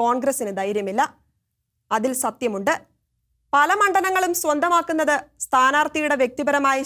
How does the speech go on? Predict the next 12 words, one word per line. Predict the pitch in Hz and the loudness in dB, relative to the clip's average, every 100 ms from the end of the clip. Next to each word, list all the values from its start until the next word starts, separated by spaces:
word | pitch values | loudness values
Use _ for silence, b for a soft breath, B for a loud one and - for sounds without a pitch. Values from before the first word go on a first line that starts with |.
| - | -2
ശേഷി | 233 233 269 | -2 -2 -2
കൊണ്ടുകൂടിയാണ്. | 254 202 190 190 190 254 - _ _ _ _ _ _ _ - | -2 -2 -4 -4 -2 -2 -4 _ _ _ _ _ _ _ -4
സി | 294 311 | -2 -2
പി | 359 370 | 0 0
ഐയുടെ | 359 349 339 | 0 0 -2
തീരുമാനത്തിന് | 311 330 320 311 302 294 - 247 | 0 2 0 0 -2 -2 -6 -4
ഈ | 269 277 | -2 0
വില | 277 262 - | 2 0 -4
കൊടുക്കേണ്ടി | 226 226 226 233 185 | -6 -4 -4 -4 -4
വരും. | 202 339 - _ _ _ _ 269 | -4 -4 -8 _ _ _ _ -2
വിജയത്തിന് | 330 403 427 427 427 427 | 0 0 0 0 0 0
സ്വന്തം | 320 330 392 | -2 0 -2